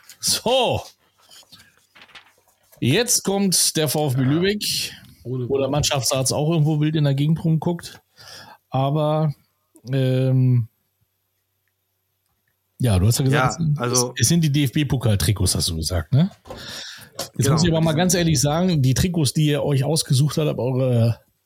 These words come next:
Speaker 1: Punktspiel-Trikots, die hattet ihr vor zwei Jahren auch schon von Hummel in der Regionalliga an.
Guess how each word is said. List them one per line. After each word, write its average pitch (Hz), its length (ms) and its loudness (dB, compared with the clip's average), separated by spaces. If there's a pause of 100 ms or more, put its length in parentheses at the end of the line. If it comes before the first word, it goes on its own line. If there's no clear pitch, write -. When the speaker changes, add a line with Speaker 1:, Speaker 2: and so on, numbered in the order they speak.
(1000)
Speaker 1:
Punktspiel-Trikots, 131 1120 0 (380)
die 127 80 2
hattet 139 160 0
ihr 135 100 0
vor 131 160 -2
zwei 139 280 0
Jahren 139 140 0
auch 139 120 0
schon 117 160 -2
von 120 180 2
Hummel 139 240 2
in 123 80 2
der 120 140 4
Regionalliga 113 640 2
an. 71 180 -8